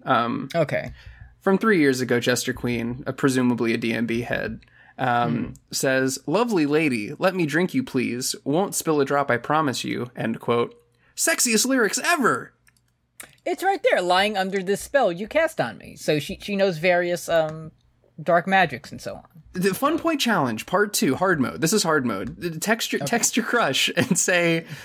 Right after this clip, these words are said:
Speaker 1: "Let me drink you, please. <laughs> I won't spill a drop." The look on their face will be awesome.
Speaker 2: Uh,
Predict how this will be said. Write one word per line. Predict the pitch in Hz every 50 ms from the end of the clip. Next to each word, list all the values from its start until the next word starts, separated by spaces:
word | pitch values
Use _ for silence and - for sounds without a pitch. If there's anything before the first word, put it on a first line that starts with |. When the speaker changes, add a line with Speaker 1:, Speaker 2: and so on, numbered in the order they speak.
| - -
Speaker 1:
"Let | 160 180 208
me | 220 220
drink | 170 147 165 175 165 -
you, | 143 135
please. | 135 - 139 120 110 131 - -
<laughs> |
I | 160 - -
won't | 202 190 - -
spill | - - - - - - 202
a | 185 -
drop." | - - 170 175 180 165 139 143 - - - -
The | - 175
look | 190 190 -
on | 202 196
their | 190 190
face | 190 - 226 208 208 -
will | 160
be | 156 165 156
awesome. | 160 185 190 185 - 143 123 117 131 139 147 _ _ _ _ _ _ _ _ _ _ - - _ _ _ _ _ _ _ _ _ _ _ _ -
Speaker 2:
Uh, | - 160 151 147 147 147 147 147 151 151 147 147 147